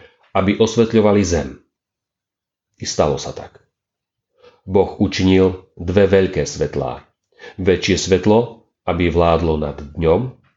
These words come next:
a menšie svetlo, aby vládlo nad nocou. A aj hviezdy. Boh ich umiestnil na nebeskú oblohu, aby osvetľovali zem, aby vládli nad dňom aj nocou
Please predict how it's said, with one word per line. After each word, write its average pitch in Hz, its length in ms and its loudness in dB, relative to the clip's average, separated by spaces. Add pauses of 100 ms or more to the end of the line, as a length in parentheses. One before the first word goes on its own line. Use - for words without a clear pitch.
(260)
a 101 80 0
menšie 110 320 2
svetlo, 95 640 -2 (240)
aby 120 160 2
vládlo 101 400 4
nad 95 240 0
nocou. 85 560 -4 (720)
A 92 160 2
aj 87 160 0
hviezdy. 76 480 -4 (1040)
Boh 92 320 2 (160)
ich 85 160 -6
umiestnil 92 720 2
na 85 160 0
nebeskú 80 480 -2
oblohu, 85 560 0 (480)
aby 101 320 2
osvetľovali 107 720 0
zem, 76 480 -6 (160)
aby 90 240 0
vládli 90 480 2
nad 76 240 0
dňom 95 400 2
aj 87 160 -2
nocou 95 640 0